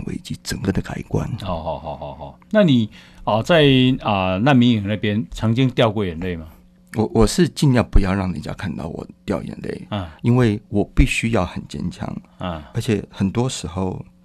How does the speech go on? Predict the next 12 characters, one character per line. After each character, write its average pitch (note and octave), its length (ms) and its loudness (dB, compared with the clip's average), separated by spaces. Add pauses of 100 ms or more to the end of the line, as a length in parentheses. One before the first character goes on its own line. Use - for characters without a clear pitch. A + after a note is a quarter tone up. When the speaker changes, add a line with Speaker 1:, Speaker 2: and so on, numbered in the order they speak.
(120)
Speaker 1:
坏 A#2 160 6
人 F2 180 2 (120)
也 E2+ 100 -4
很 F2 200 -4
多。 - 300 -8 (140)
Speaker 2:
坏 D3+ 220 0
人？ E2 260 -8 (140)
Speaker 1:
我， - 180 -2
我， G2 240 0
我 - 80 2
讲 - 220 2
个 D2+ 80 -2